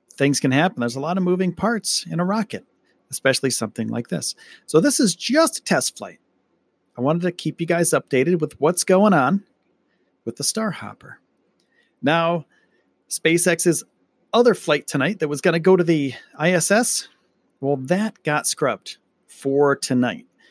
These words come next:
It was due to weather. The rocket was fine. It was ready T minus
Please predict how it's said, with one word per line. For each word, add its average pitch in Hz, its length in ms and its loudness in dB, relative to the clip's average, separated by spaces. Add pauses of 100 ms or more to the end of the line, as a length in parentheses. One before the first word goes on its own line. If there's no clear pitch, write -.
(360)
It - 60 -18
was 110 160 -6
due 135 240 2
to 147 80 4
weather. 123 480 2
The 123 100 -6
rocket 131 520 -8
was 185 180 -4
fine. 139 580 -6
It 147 100 -8
was 110 180 -4
ready 165 500 2 (760)
T 160 300 0
minus 156 640 2